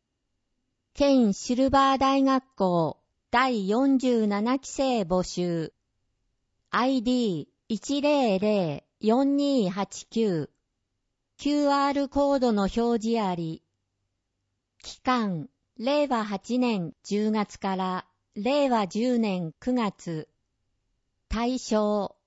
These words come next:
県内在住で、原則六十歳以上の人。定員、中央校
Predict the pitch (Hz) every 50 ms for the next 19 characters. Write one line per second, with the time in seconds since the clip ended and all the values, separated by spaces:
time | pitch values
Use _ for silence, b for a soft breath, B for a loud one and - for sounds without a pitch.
0 | _ _ - 269 294 294 285 277 262 240 233 214 190 185 165 - 190 196 190 190
1 | 180 160 185 185 180 180 175 190 180 175 170 175 - - _ _ _ - 220 240
2 | 247 247 - - 240 226 - - 214 208 202 202 196 - - _ _ 190 202 220
3 | 214 277 294 269 302 294 269 - - - 254 240 208 196 190 196 196 226 202 -
4 | 269 277 262 233 190 170 170 165 156 - - _ - 156 151 151 - - _ _
5 | _ _ _ _ _ _ _ _ _ _ _ _ _ _ _ _ _ _ - 240
6 | 247 247 240 240 233 226 214 214 208 202 202 190 190 190 - - _ _ _ _
7 | _ - - 269 285 285 294 285 294 285 277 277 262 269 - 214 202 196 185 175
8 | 160 - -